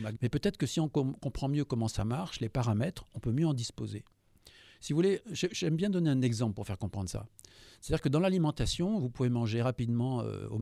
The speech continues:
McDo, euh, je ne sais pas s'il y en a à dix, ou bien manger un sandwich et une bière. Euh, bon, tant mieux s'il n'y en a pas.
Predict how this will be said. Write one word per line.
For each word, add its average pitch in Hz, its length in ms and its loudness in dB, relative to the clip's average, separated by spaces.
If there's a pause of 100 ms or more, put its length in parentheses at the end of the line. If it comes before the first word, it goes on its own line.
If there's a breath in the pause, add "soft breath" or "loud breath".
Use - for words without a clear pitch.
McDo, 107 280 6
euh, 104 80 -2
je 98 40 -2
ne 101 40 -2
sais 107 120 -10
pas 110 100 -4
s'il 110 140 -4
y 104 40 0
en 104 80 0
a 101 60 2
à 101 120 0
dix, 180 260 0
ou 156 80 0
bien 110 160 0
manger 110 280 2
un 113 100 4
sandwich 117 500 0
et 110 40 -2
une 104 100 -2
bière. 143 380 -2
Euh, 104 140 -8 (380 soft breath)
bon, 110 100 -4
tant 123 140 0
mieux 113 160 2
s'il 113 140 -2
n'y 104 60 0
en 101 40 -4
a 98 60 -6
pas. 135 200 2